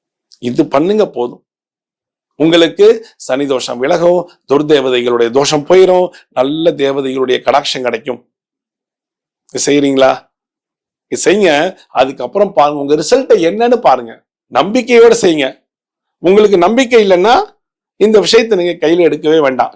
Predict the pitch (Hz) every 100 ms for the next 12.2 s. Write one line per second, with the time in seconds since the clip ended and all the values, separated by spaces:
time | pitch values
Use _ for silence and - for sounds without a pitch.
0 | 185 254 311 180 170 165 165 220 226 247
1 | - 160 147 139 _ _ _ _ _ 185
2 | 202 175 208 269 277 277 247 226 214 208
3 | 196 185 180 - 214 220 233 196 - 156
4 | 151 131 _ _ _ _ _ _ _ _
5 | _ _ _ _ - 240 285 277 226 214
6 | 196 196 196 190 196 _ _ _ _ _
7 | 156 196 185 175 175 269 262 233 202 180
8 | 160 147 170 190 170 170 - _ _ _
9 | 151 175 214 247 220 208 190 175 170 214
10 | 202 190 202 202 180 175 165 156 165 _
11 | _ _ - 185 226 214 202 185 151 156
12 | 160